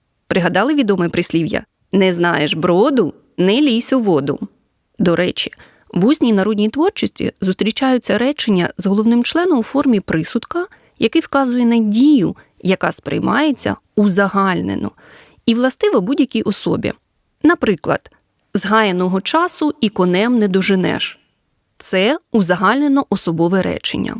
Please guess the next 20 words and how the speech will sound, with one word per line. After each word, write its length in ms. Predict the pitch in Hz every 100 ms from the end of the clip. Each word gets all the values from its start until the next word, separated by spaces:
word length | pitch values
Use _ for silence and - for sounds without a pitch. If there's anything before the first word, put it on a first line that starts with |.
| - _ _ _ _ _
Основне 400 | 196 - 190 220
призначення 720 | - 214 226 320 - 240 196 -
узагальнено 560 | 185 185 226 226 208 190
особових 500 | - 185 196 202 254
речень — 440 | 302 - - - _ _
образне 600 | 190 247 294 302 277 277
вираження 540 | 226 226 233 226 226 226
узагальнених 640 | 196 180 208 220 214 214 -
суджень. 560 | - 175 156 - - - _ _ _
І 100 | -
не 80 | 339
випадково 680 | 349 349 - - 196 151 120 -
особливого 640 | 190 214 202 233 185 185
поширення 560 | 202 - 381 349 208 175
вони 240 | 196 302
набули 380 | 269 190 202 294
в 60 |
прислів'ях 640 | - 156 156 - 202 294 285 -
і 80 | 220
приказках. 720 | - 208 - - - - -